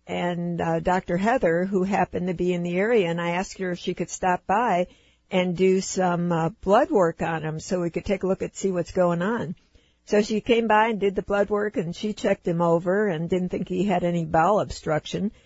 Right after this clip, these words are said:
and, uh, did some lab, and the next morning she called me, and his liver values were off the charts. If you looked at his, his liver test, you would have thought, "Oh, my goodness, this is really serious."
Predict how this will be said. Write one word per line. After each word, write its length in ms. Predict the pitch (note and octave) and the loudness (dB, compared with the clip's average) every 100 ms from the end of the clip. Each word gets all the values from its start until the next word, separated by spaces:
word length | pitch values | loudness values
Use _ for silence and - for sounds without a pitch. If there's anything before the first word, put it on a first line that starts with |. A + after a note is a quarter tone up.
| _ _ _ _ F#3+ | _ _ _ _ 0
and, 420 | F#3+ F#3 F#3 - | 2 2 0 -4
uh, 300 | F3 E3 D#3 | 0 2 2
did 280 | D#3+ A3 G3 | 0 -2 -2
some 240 | - G3 F3+ | 0 -2 2
lab, 380 | F3 F3 G3+ | 4 4 4
and 180 | F#3+ E3+ | 0 -2
the 60 | F3+ | -4
next 260 | F3+ - | -4 -6
morning 300 | G3+ F#3+ F#3+ | -6 -4 -4
she 160 | G3 F3 | -4 -6
called 320 | - F#3+ F#3+ | -2 0 0
me, 300 | G3+ G#3 G3+ | 0 0 -2
and 240 | E3+ E3 G#3 | -4 -2 0
his 260 | F3+ E3 | 0 0
liver 380 | F3 G3 A#3+ G#3+ | 0 0 2 2
values 680 | F3+ F3 E3+ E3+ E3+ F3 - | 4 4 4 2 0 -2 -4
were 360 | D3+ D#3 D3+ - | -2 -2 -4 -4
off 420 | F3 F3+ G3 - - _ | 0 2 2 0 -12 _
the 160 | F#3+ F#3 | -4 -4
charts. 840 | - G#3 G3 F#3 D#3+ A2 - - _ - _ - | -2 0 4 6 4 0 -10 -20 _ -20 _ -4
If 220 | E3+ - | -4 -2
you 140 | G3+ | -2
looked 320 | G#3+ A3+ - G#3+ | 0 0 2 2
at 180 | F#3 | 2
his, 320 | A3 F#3+ F3 F3 | 2 -4 -6 -6
his 260 | F#3+ F#3 F3 | -2 -2 0
liver 360 | F#3+ G#3 G3 F3 | 0 0 0 -2
test, 420 | A3+ E3+ D#3+ - | 0 0 0 -2
you 140 | F#3+ | -2
would 140 | F3 E3+ | 0 -2
have 120 | D#3+ | -4
thought, 320 | F3 E3 - - | -2 -2 -2 -4
"Oh, 340 | G3+ G#3+ G#3+ | 0 2 2
my 280 | G#3 G3 F#3+ | 2 0 0
goodness, 480 | F#3 F3 D#3+ C#3+ - | 2 0 0 -6 -6
this 200 | F3+ E3+ | -6 -6
is 180 | E3 | -8
really 280 | C#3+ F3 F3+ | -4 -2 -2
serious." 680 | - F3+ F3 D#3+ B2+ A#2 | -2 -2 0 0 0 -4